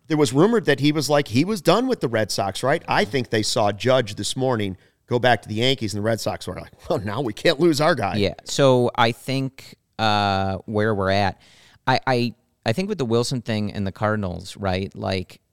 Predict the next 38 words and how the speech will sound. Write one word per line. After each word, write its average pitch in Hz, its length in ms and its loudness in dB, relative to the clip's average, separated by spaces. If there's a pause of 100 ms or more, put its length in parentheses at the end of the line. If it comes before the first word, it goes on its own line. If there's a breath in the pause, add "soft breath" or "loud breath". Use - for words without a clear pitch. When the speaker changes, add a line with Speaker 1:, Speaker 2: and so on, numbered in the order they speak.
(300)
Speaker 2:
I, 117 220 2
I, 104 300 0
I 107 100 -2
agree 98 280 -2
with 90 120 -4
all 85 120 -4
that. 85 180 -8
Like, 92 140 -6
I, 92 280 0
I, 92 200 -6
I 92 80 -4
think 104 200 -8
they 98 120 -4
still 101 240 -4
need 92 200 -4
pitching. 95 600 -6
Uh, 92 180 -8
their 90 160 -6
offense 92 600 -6
already 92 280 -4
has 90 180 -6
a 87 40 -10
lot 85 180 -8
of 85 100 -10
really 87 200 -6
good 82 160 -12
players, 101 400 -2
but, 95 260 -4 (400 soft breath)
you 123 80 0
know, 135 80 4
maybe 113 300 4
that's 107 220 2
a 113 40 0
luxury 101 460 0
that 95 160 -4
they 98 140 0
can 104 140 -2
afford, 123 460 -4